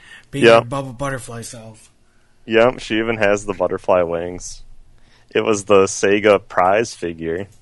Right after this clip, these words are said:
Speaker 2: so it's, like, all limited edition, and she's standing up on this platform with butterflies, like, around her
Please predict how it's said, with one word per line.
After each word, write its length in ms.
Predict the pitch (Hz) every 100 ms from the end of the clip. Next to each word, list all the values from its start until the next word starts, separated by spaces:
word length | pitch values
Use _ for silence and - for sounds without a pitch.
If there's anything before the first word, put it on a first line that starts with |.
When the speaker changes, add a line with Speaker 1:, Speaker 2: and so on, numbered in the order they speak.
| -
Speaker 2:
so 160 | -
it's, 140 | 90 -
like, 140 | 92
all 280 | 90 90 92 -
limited 380 | 98 95 92 87
edition, 520 | 87 98 101 - 87
and 160 | 87 90
she's 160 | 95
standing 420 | - - 95 95 90
up 200 | 90 92
on 80 |
this 160 | 87 90
platform 580 | - 90 85 - 92 90
with 140 | 87
butterflies, 640 | 95 95 92 92 85 87 95
like, 160 | 87
around 400 | 87 85 87 90
her 220 | 90 90